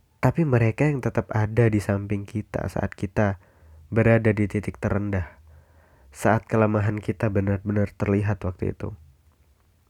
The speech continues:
merekalah orang-orang yang tulus mencintai kita. Nah, Daripada kita sibuk-sibuk mikirin ya, tentang mereka yang menyukai kita hanya karena kelebihan kita, lebih baik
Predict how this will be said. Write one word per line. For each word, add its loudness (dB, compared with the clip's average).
merekalah 2
orang-orang 0
yang -4
tulus -2
mencintai -6
kita. -12
Nah, -2
Daripada 4
kita -2
sibuk-sibuk -6
mikirin -4
ya, -10
tentang -2
mereka 2
yang 0
menyukai 0
kita -4
hanya -4
karena -4
kelebihan -4
kita, -6
lebih 2
baik 8